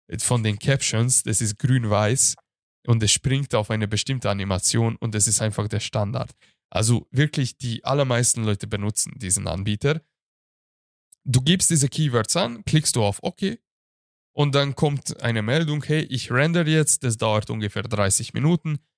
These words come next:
mach die Webseite zu, mach, was du willst, du kriegst eine E-Mail, wenn deine Videos fertig sind." Gut, zwanzig Minuten vergehen, du kriegst die Mail, meldest du dich wieder an und du hast einfach ein,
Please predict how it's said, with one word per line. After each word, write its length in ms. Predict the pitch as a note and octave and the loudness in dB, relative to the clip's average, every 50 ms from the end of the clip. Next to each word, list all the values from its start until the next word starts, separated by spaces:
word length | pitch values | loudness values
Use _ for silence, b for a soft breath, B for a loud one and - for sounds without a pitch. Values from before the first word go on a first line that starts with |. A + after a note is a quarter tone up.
| _ _ - | _ _ -4
mach 260 | C3+ C#3 C#3 C#3 - | 0 0 0 0 -2
die 160 | - C3 A#2 | -2 -2 0
Webseite 480 | A#2 A#2 G#2+ - - D#2 E2 - G#2 - | 0 0 2 0 0 -2 -4 -6 -6 -2
zu, 160 | - - D3 | 0 0 2
mach, 300 | C#3+ C3 B2 A#2 - - | 2 2 2 0 0 0
was 160 | - G2 - | -2 -2 -2
du 140 | - A2 A2 | -2 -2 0
willst, 420 | B2 C#3 C#3+ C3 - - - - _ _ _ _ _ - | 0 0 0 0 -4 -6 -10 -16 _ _ _ _ _ -16
du 200 | C3 A#2+ C3 A#2 | -4 0 0 0
kriegst 340 | - - C3 A#2+ - - - | 2 0 0 0 0 0 0
eine 80 | A#2 | 0
E-Mail, 300 | A#2 A#2 A#2 A#2+ A2+ G#2 | 2 2 2 2 2 2
wenn 120 | G#2+ G#2 G2+ | 0 0 0
deine 240 | G2+ G2+ G2+ G2 G#2 | 2 2 2 2 2
Videos 420 | G#2+ G#2 G#2 G2 F#2 G2 - - | 2 2 2 2 2 2 2 0
fertig 360 | - F#2+ - - - - A#2+ | -2 -4 -8 -8 -10 -10 -8
sind." 220 | - - - - - _ _ _ _ _ _ _ _ _ _ _ _ _ _ _ _ _ - | -8 -8 -10 -12 -16 _ _ _ _ _ _ _ _ _ _ _ _ _ _ _ _ _ 2
Gut, 280 | G3 A3 A3 - - - _ _ - | 4 4 4 2 -2 -10 _ _ -4
zwanzig 460 | - - G2+ A2+ B2 - A#2 G#2 - | -2 0 2 2 2 2 0 0 -2
Minuten 400 | - A#2+ A#2 A2+ A2+ - - G#2+ | -2 -2 -2 -2 -2 -4 -4 -8
vergehen, 520 | - - A2 G#2 G#2 A#2 C3+ D#3+ D#3+ D#3 C#3+ | -10 -8 -8 -6 -4 -2 0 0 0 -2 -4
du 80 | B2 | -6
kriegst 320 | - - B2 A#2 - - - | -8 -8 -8 -6 -4 -4 -4
die 60 | A2+ | -2
Mail, 320 | A2+ A2+ A#2 B2 B2+ B2+ | -2 0 0 0 0 0
meldest 400 | B2 A#2+ A2+ A2+ A2 A2 G#2 - | 0 0 0 0 0 0 -2 -2
du 80 | - G#2+ | -2 -4
dich 220 | G#2+ G#2 - - | -4 -6 -6 -6
wieder 200 | A#2 A2+ G#2 G#2 G#2 | -8 -6 -4 0 0
an 260 | G#2 A#2 C3 C3 C3 - _ _ _ _ _ _ | 2 2 0 -2 -6 -10 _ _ _ _ _ _
und 220 | _ A2+ A2 G#2 A2 | _ -10 -10 -8 -6
du 100 | G2+ G2+ | -4 0
hast 460 | A2+ B2 C3+ C#3+ - - - - _ _ _ _ _ _ _ _ _ _ _ _ _ - | 0 2 2 2 2 0 -2 -6 _ _ _ _ _ _ _ _ _ _ _ _ _ -4
einfach 480 | A#2 A#2+ B2 A#2+ - C3+ B2 B2 - _ _ _ - | -2 -2 -2 -2 -2 -2 -2 -4 -6 _ _ _ -6
ein, 460 | A2 G2+ F#2+ F#2+ F#2+ F#2+ F#2 F#2 | -4 -4 -4 -4 -8 -12 -14 -18